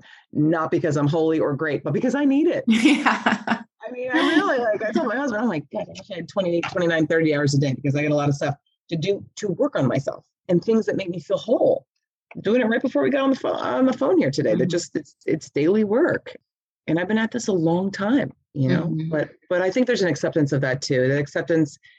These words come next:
Speaker 1: because I'm now so grateful that I'm on this path that I, I'm okay that it's,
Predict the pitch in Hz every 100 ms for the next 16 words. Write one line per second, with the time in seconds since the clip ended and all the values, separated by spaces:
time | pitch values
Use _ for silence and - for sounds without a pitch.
0 | _ _ _ - 160 160 170 170 165 156
1 | 143 139 135 143 135 131 131 127 127 123
2 | 143 120 131 - 127 127 - - 131 131
3 | 139 139 - _ _ - 143 143 139 -
4 | 131 127 120 113 - -